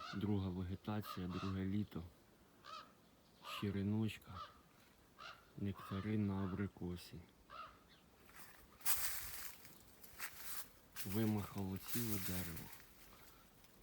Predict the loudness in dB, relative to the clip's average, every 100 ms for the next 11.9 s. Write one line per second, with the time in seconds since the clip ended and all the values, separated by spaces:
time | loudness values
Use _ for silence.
0 | -20 -20 -20 -20 -20 -20 -20 -20 -20 -20
1 | -20 -20 -20 -20 -20 -18 -18 -18 -16 -12
2 | -10 -8 -8 -8 -12 -14 -14 -14 -14 -14
3 | -14 -14 -14 -14 -16 -14 -12 -14 -10 2
4 | 6 8 8 8 8 6 4 2 2 2
5 | 2 0 -6 -6 -10 -6 -4 -2 -2 0
6 | -2 0 0 0 -2 -4 -8 -8 -6 -4
7 | -4 -6 -8 -8 -8 -6 -6 -6 -10 -18
8 | -20 -20 -20 -20 -20 -20 -20 -20 -20 -20
9 | -20 -20 -20 -20 -20 -20 -20 -20 -10 -4
10 | 0 0 0 -2 -2 -2 -4 -4 -6 -6
11 | -6 -6 -4 -2 0 0 0 -4 -4